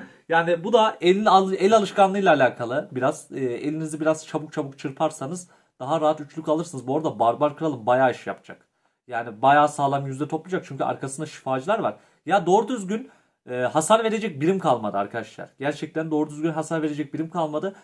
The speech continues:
Bir tane hava savunması var ya alt üstü. İşte hemen eritti. Orada bir tane dondurmam olsaydı şu an çok rahat bir şekilde üç yıldız almıştık buradan. Sıkıntı yok. Elimize kolumuza sağlık. Hemen şöyle ordumuzu tekrardan eğitelim arkadaşlar.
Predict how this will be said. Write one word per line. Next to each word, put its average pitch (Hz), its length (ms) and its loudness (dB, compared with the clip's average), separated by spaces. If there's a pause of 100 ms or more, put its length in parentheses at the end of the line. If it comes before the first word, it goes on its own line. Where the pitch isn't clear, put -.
(180)
Bir 196 60 -10
tane 202 200 4
hava 196 160 6
savunması 196 520 2
var 165 120 4
ya 120 140 2
alt 131 260 2
üstü. - 320 -14 (2000)
İşte - 280 -20 (380)
hemen 196 260 -2
eritti. 180 580 -4 (180)
Orada 226 280 0
bir 247 60 -4
tane 226 260 4
dondurmam 208 460 2
olsaydı 208 420 2
şu 202 160 2
an 202 100 6
çok 208 220 -6
rahat 196 180 2
bir - 60 -18
şekilde 175 260 -4
üç 160 200 -10
yıldız 151 180 -6
almıştık 147 500 -2
buradan. 98 300 -12 (260)
Sıkıntı 233 460 -4
yok. 196 140 2
Elimize 208 380 2
kolumuza 196 400 0
sağlık. 190 340 4
Hemen 202 200 6
şöyle 175 460 2 (180)
ordumuzu 180 520 4
tekrardan 180 460 2
eğitelim 175 380 0
arkadaşlar. 170 600 0